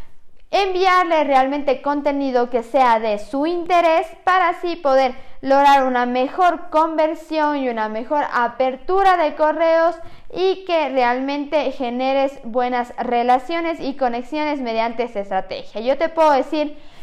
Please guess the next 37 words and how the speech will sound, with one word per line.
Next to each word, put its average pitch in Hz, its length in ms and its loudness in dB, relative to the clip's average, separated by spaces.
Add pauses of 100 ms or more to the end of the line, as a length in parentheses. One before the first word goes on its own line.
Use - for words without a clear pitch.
que 311 80 2
a 302 80 4
mí 320 100 0
me 311 80 0
ha 320 60 -2
funcionado 277 800 0
muy 349 420 0
bien 311 420 -4
tanto 285 500 0
para 208 440 2 (260)
programas, 285 1080 4
para 233 320 4
lo 226 180 2
que 240 100 0
hice 240 340 2
el 208 100 -2
reto, 294 680 4
todo 269 140 2
el 254 80 0
mundo 254 180 -2
esperaba 254 640 4
su 269 180 -6
correo, 277 840 2 (280)
o 269 360 4
por 247 180 4
ejemplo 262 720 0
para 226 240 0
seguimiento 294 880 0
de 285 160 4
venta, 285 460 2
realmente 269 760 -2
para 240 440 2
el 233 160 -6
tema 294 260 0
de 240 120 4
remarketing 294 960 -2
es 294 260 0